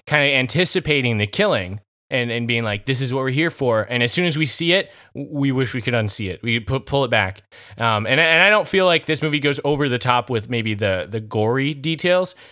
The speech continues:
but it's just the idea itself of murder, the senseless violence and, and ending a life, uh, that they make it seem so unappealing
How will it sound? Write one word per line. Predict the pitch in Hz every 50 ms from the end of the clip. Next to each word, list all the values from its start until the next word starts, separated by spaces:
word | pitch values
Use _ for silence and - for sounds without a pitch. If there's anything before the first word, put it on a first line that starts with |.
| - _
but | - 117 151 147 143 135 -
it's | 131 127 -
just | - 156 - - -
the | 135 147 143 -
idea | 123 120 117 110 104 98 123 135 139 127 120 120
itself | - 110 101 - - - - 135 127 120 104 95 98 -
of | 101 107 95 98
murder, | 107 107 113 123 139 135 117 104 98
the | 98 104
senseless | - - - 143 143 147 143 - 139 123 110 -
violence | 104 113 113 127 123 120 107 101 98
and, | 104 104 98 - -
and | 104 113 113 - -
ending | 127 139 160 156 147 139
a | 123 110
life, | 107 110 117 117 113 101 98 - - - - - - -
uh, | - 113 110 107 104 98 107 123 123 -
that | - 131 127 117
they | 127 120 117 107 107 - -
make | 143 156 165 160 160 156 135
it | 135 123
seem | - 147 147
so | 123 - - 143 151 147 -
unappealing | - 147 135 131 117 - - - - 147 160 151 131 113 104 101